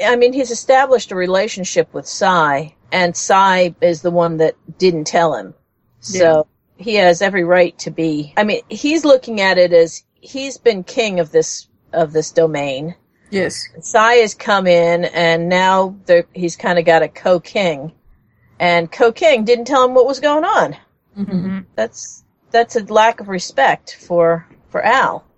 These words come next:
Speaker 3: Hell, Co-King didn't even tell his local henchman what was going on.
Speaker 1: Well, you don't bother with henchmen necessarily, but, uh
Speaker 3: No, but I was thinking more of, like, he didn't tell Joni, he didn't tell, who's the guy that,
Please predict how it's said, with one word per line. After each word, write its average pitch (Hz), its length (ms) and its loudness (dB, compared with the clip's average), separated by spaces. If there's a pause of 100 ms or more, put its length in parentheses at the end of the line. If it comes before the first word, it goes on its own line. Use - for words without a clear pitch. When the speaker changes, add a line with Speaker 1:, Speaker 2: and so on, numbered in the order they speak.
(460)
Speaker 3:
Hell, 254 220 2
Co-King 285 600 -2
didn't 220 220 -2
even 208 260 -2
tell 202 240 -2
his 190 180 -4
local 196 300 -2
henchman 180 480 -2
what 165 120 -4
was 170 120 -6
going 170 240 -2
on. 170 260 0 (680)
Speaker 1:
Well, 208 340 4
you 208 160 -2
don't 240 240 0
bother 185 360 4
with 165 120 0
henchmen 214 480 -6
necessarily, 135 680 -4
but, - 400 -4
uh 139 180 6 (480)
Speaker 3:
No, 339 160 4
but 330 140 4
I 320 40 4
was 302 140 0
thinking 311 320 2
more 254 220 4
of, 208 100 -2
like, 196 220 -4
he - 260 -4
didn't 196 160 -2
tell 185 140 -2
Joni, 208 520 2
he 208 120 2
didn't 180 240 -2
tell, 180 520 0
who's 254 200 2
the 247 60 0
guy 240 200 2
that, 214 180 -4